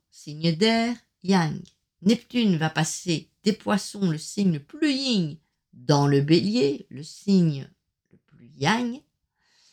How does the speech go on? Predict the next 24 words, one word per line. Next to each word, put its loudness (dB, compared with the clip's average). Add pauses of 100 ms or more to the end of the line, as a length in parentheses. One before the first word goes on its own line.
(280)
Et 0
Uranus, 4 (640)
du -6
Taureau -2
bien -10
tranquille, -4 (1300)
où -20
il -20
sait -20
pas -20
vraiment -20
s'exprimer, 0 (680)
va 2
passer -2
en -4
Gémeaux, -6
qui -8
est -6
un 4
autre 2
signe -14
d'air, -2 (140)
où 2
là, 2